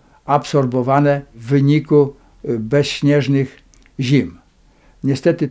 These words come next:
absorpcji tych olbrzymich ilości ciepła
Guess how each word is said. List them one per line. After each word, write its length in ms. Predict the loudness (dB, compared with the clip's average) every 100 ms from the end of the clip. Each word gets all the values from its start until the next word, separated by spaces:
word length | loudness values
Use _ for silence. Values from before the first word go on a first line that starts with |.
| -8
absorpcji 600 | -14 -4 0 0 0 -4
tych 160 | -2 0
olbrzymich 520 | 0 0 0 0 0
ilości 520 | 0 0 -2 -6 -8 -10 _ -20 _
ciepła 540 | 2 2 4 0 0